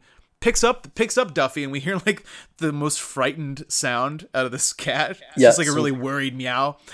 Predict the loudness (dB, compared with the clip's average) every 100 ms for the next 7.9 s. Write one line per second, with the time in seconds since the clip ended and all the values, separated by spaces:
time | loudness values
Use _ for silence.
0 | 0 0 0 -2 -2 0 -2 -2 -2 -2
1 | -6 -10 -8 -6 -6 -8 -8 -6 0 2
2 | 4 2 2 0 4 2 2 0 -4 6
3 | 8 12 12 12 8 8 8 10 10 12
4 | 10 8 4 -2 2 2 2 0 0 0
5 | 0 2 2 0 -2 -4 -4 -6 -4 -2
6 | -2 -4 -12 -8 -8 -6 0 0 -2 -8
7 | -2 -2 2 2 0 -4 -4 -4